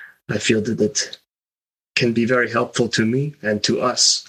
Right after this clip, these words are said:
uh, in some capacity, and I, I, I have a strong feeling that it is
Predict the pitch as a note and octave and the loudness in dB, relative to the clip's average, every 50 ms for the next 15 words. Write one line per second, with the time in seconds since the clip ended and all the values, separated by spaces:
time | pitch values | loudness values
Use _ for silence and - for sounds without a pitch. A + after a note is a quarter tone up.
0 | - - - - - A2+ A2+ A2 - - A#2 A2+ G#2+ - B2+ - B2 A2+ G#2+ - | -4 0 0 0 0 0 0 2 2 0 0 -2 -2 -2 -2 0 0 0 0 0
1 | - - - A2 G#2+ G#2 G#2 G#2 G#2 G#2+ G#2 - - - - _ _ - - - | -2 0 0 0 0 0 0 0 0 -2 -2 -2 -6 -6 -10 _ _ -12 -6 -2
2 | A#2 A#2 A2 - - B2 A2 G#2 G2 - - - - G#2+ G#2 G#2 - - - - | -2 -2 -2 -2 -2 0 0 0 -2 -4 -2 0 0 0 2 2 0 2 2 2
3 | B2 A#2+ B2 B2+ B2+ - B2 A#2+ A2+ A2 G#2+ G#2+ G#2 - G#2+ - - A2 A2 - | 2 2 0 0 0 0 0 2 0 0 -2 -2 -2 -4 -4 -4 -2 0 0 0
4 | - | -2